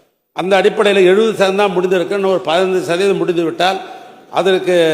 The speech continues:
நிர்வாக அனுமதியை பெற்று முதலமைச்சருடைய, அஹ், கவனத்துக்கு கொண்டு அந்த மூன்றாவது கட்டத்தையும் நாங்கள் செய்து முடிப்போம். மாண்புமிகு பேரவைத் தலைவர்களே, நம்முடைய சட்டமன்ற உறுப்பினர் ராதாகிருஷ்ணன் அவர்கள் சொன்ன அந்த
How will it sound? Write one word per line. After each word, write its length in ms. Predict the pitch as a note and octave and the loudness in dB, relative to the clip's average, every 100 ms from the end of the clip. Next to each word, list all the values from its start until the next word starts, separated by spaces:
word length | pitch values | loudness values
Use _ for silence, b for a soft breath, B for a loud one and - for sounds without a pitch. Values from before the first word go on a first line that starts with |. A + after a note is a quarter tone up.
| C#3+ | 0
நிர்வாக 420 | D#3+ F#3+ G3+ F#3 | -2 2 2 2
அனுமதியை 380 | F3+ F3 E3+ E3 | 2 0 0 0
பெற்று 300 | E3 D#3+ G3+ | -2 -4 -4
முதலமைச்சருடைய, 760 | F3 F#3 F3+ F3+ D#3+ D#3 D#3 C#3+ C3 A2+ - - _ _ _ _ | -2 -2 -2 -2 -4 -2 0 -2 -4 -6 -12 -20 _ _ _ _
அஹ், 260 | F3 E3 D#3 | -4 -2 -2
கவனத்துக்கு 500 | D#3 F#3 G3 E3+ - | -2 0 -2 -4 -8
கொண்டு 220 | E3 F3+ F#3+ A#2+ - - _ - | -6 -4 -4 -4 -10 -20 _ -12
அந்த 140 | E3 | -10
மூன்றாவது 400 | D3+ F#3+ G3+ F#3 | -6 -4 -2 -2
கட்டத்தையும் 540 | D#3+ D#3+ D#3 - G3 D#3 B2 - | -4 -10 -10 -8 -6 -6 -10 -10
நாங்கள் 300 | C#3 C#3+ B2+ | -10 -8 -8
செய்து 180 | D3 C#3 | -8 -8
முடிப்போம். 380 | A#2+ G#2 G2+ - - - _ _ _ _ _ _ _ _ | -12 -16 -20 -18 -16 -16 _ _ _ _ _ _ _ _
மாண்புமிகு 480 | D3 E3+ D#3+ E3+ F#3 F3 D#3 | -10 -10 -8 -8 -6 -6 -8
பேரவைத் 360 | C3+ D#3+ E3 D#3+ | -8 -8 -8 -8
தலைவர்களே, 420 | D3 C3+ C#3 D#3 C#3 G2 - - _ _ - | -10 -10 -10 -8 -8 -10 -16 -20 _ _ -16
நம்முடைய 300 | D3+ D3+ C#3+ | -12 -8 -8
சட்டமன்ற 440 | C#3 C#3 F3 F3 D#3 | -8 -8 -6 -4 -6
உறுப்பினர் 280 | D3 C#3+ | -6 -6
ராதாகிருஷ்ணன் 640 | C#3+ D#3+ D#3+ C#3+ C#3+ D3 D3 | -4 -2 -4 -6 -14 -10 -8
அவர்கள் 380 | C#3+ C#3 A2+ - | -8 -10 -16 -14
சொன்ன 180 | D3 | -12
அந்த 140 | D3+ | -10